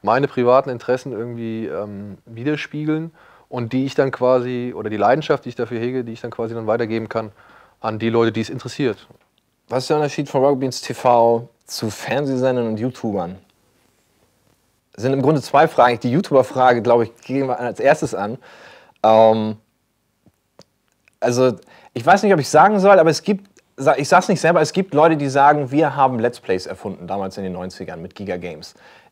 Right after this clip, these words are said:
Speaker 2: Dementsprechend ist der Unterschied zu YouTubern gar nicht so groß, denn, ähm, wenn wir an YouTuber denken, glaube ich, denken wir vielleicht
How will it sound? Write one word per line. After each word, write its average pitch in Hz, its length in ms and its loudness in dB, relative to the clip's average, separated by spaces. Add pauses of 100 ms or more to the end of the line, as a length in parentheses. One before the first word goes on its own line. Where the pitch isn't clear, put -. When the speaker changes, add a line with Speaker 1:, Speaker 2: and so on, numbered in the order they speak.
Speaker 2:
Dementsprechend 127 800 -2 (260)
ist - 200 -6
der 139 80 4
Unterschied 160 380 2
zu - 120 -6
YouTubern 151 720 0
gar 139 140 2
nicht 135 160 -4
so 131 100 0
groß, 156 380 2
denn, 139 260 2
ähm, 120 480 2
wenn 131 100 -2
wir 131 80 0
an 127 60 -4
YouTuber 143 380 2
denken, 131 580 -2 (160)
glaube 123 280 2
ich, - 120 -12 (360)
denken 131 240 -2
wir 131 80 -2
vielleicht 123 720 2